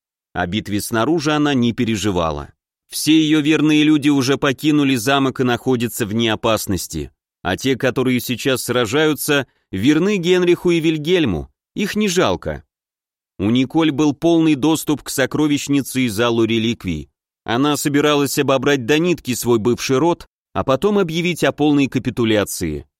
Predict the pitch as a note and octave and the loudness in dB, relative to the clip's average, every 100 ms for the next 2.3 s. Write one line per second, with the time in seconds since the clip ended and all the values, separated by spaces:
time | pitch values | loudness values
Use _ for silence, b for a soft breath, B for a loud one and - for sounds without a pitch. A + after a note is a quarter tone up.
0 | _ _ _ - - C#3+ C#3+ C#3+ C3+ C3+ | _ _ _ -12 0 4 4 4 0 0
1 | D#3 D3 C3+ C#3+ C3+ C#3 C3+ C3+ C#3+ E3 | 0 0 0 0 2 0 0 0 2 2
2 | D3 F#2 | 2 -2